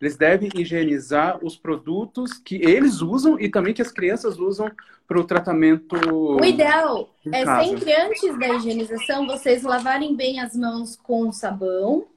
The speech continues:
Speaker 2: né?
Speaker 1: Uhum.
Speaker 2: E depois você pode até fazer a higienização com álcool setenta do fio dental, da escova e da pasta pra você começar a utilizar, tá? Porque foi o que eu falei, às vezes você tá realmente em casa,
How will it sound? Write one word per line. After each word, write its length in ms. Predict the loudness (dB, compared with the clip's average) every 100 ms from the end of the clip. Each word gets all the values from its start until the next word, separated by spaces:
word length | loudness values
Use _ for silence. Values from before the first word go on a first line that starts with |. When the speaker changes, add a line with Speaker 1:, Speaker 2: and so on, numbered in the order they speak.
| -4
Speaker 2:
né? 340 | 0 0 0
Speaker 1:
Uhum. 420 | 0 -4 -6 -6 -2
Speaker 2:
E 420 | 0 0 -2 -2
depois 420 | -2 0 0 0
você 240 | -4 -4 -2
pode 260 | 0 0
até 240 | 0 0 2
fazer 280 | 0 0
a 40 | -2
higienização 920 | -2 -2 -4 -4 -4 -2 -2 -2 -4
com 300 | -2 0 2
álcool 340 | 0 0 -6
setenta 760 | -12 -12 -6 -6 -4 -6 -6 -6
do 200 | -6 -16
fio 200 | -8 -8
dental, 680 | -8 -12 -4 -2 0 -2 -2
da 160 | -4 -4
escova 560 | -6 -12 -4 -2 -2
e 40 | -6
da 120 | -8
pasta 520 | -4 -4 -4 -10 -14
pra 180 | -14 -14
você 240 | -12 -10
começar 600 | -6 -4 -4 -4 -2 0 0
a 40 |
utilizar, 720 | -2 -4 -4 -2 -2 -6 -10 _ 0
tá? 240 | 0 0 _ _ _ -6
Porque 280 | -6 -6
foi 160 | -4 -4
o 40 |
que 60 | -2
eu 60 | -2
falei, 260 | -2 0
às 160 | -2 0
vezes 240 | 0 0
você 260 | -4 -2 -2
tá 200 | -2 -2
realmente 540 | 0 0 -2 -4 -2
em 60 | -4
casa, 480 | 0 0 2 -2